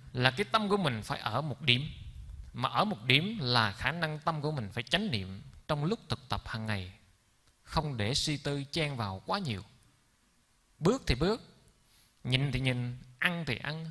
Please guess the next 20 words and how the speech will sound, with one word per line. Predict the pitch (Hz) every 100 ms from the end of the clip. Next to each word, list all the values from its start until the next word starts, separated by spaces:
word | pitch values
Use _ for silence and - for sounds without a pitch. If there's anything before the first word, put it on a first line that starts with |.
| -
ngủ | 113 104 165
thì | 214
ngủ, | 107 104 - 156 - -
nói | 127 131 180 214 - -
thì | 113
nói, | 104 107 208
không | 185 - 175 170
suy | - 185
tư, | 175 185 180 156 - _ _ _ _ _ _ _ _ _ _ _ _ _ - _ - - -
lo | 151 160 160
lắng | 165 196 190
muộn | 110 127
phiền | 123 107 98 98
chen | 165 143 139
vào | 113 95
trong | - 123
hành | 107 98
động | 95 98 107
của | - 104
thân. | 127